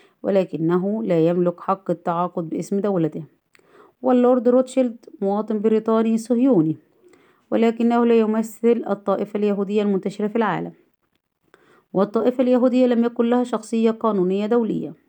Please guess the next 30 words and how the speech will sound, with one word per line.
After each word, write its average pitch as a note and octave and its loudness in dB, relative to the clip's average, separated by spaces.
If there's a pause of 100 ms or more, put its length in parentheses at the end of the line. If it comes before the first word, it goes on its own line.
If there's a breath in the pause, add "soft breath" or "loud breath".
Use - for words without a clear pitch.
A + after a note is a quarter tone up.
(520 soft breath)
لأن E3 0
الوعد F3+ 0
أضر G#3 -2
بالحقوق G#3 -6
التاريخية G3+ -2
والحقوق F#3 -4
المكتسبة F#3 -2
لسكان F3+ -4
فلسطين. F3+ -4 (1120 soft breath)
فهؤلاء A#3+ 2
السكان A#3+ 0
موجودون G3 -2
في A3 -4
فلسطين A3+ 0
منذ A3 0
آلاف G#3 0
السنين، G#3 0 (1080 soft breath)
وقد F#3 -6
اعترفت G3 -2
لهم G#3+ 0
الدول G#3 0
الحليفة G#3 -2
المنتصرة F#3+ -2
في F#3+ -4
الحرب F#3+ -6
العالمية F3+ -2
الأولى G3+ -2
بحق F3 -8
تقرير F#3+ -4
المصير F#3 -2